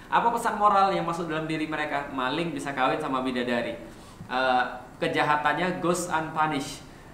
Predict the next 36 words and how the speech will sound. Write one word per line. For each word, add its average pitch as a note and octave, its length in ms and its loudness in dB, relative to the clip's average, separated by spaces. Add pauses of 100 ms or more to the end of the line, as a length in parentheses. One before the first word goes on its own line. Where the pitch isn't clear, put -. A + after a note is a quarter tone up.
Kejahatannya D#3 840 2
berlalu D#3 400 4 (100)
begitu D#3 220 -4
saja D#3+ 260 -2
tanpa E3 300 2
mendapatkan D3 500 0
hukuman. D#3 480 0
Malah D#3+ 400 2
hukuman, E3 560 -2
malah E3 480 2 (160)
dalam D3+ 300 -2
tanda D#3+ 180 0
kutip F3 240 -4
hukumannya E3 480 -4
berhasil C3 320 -4
menikahi D3 400 -6
bidadari. C3 460 -2
Lah C#3 80 -4
siapa E3 260 -4
nggak C3+ 140 -6
mau D3 100 -6
jadi C3 160 -4
maling D3 240 -4
kalau C3+ 220 -6
begitu? C3+ 240 -12 (640)
Cerita F3+ 320 4
apa G#3 80 2
lagi? G3 400 2 (560)
Kura-kura E3 720 4
lomba D#3 300 2
lari D3 160 2
sama D3+ 240 -4
kancil. C#3+ 480 -2 (920)
Kancilnya E3+ 800 2
kemana-mana D#3+ 640 0
berhenti. C#3+ 560 -4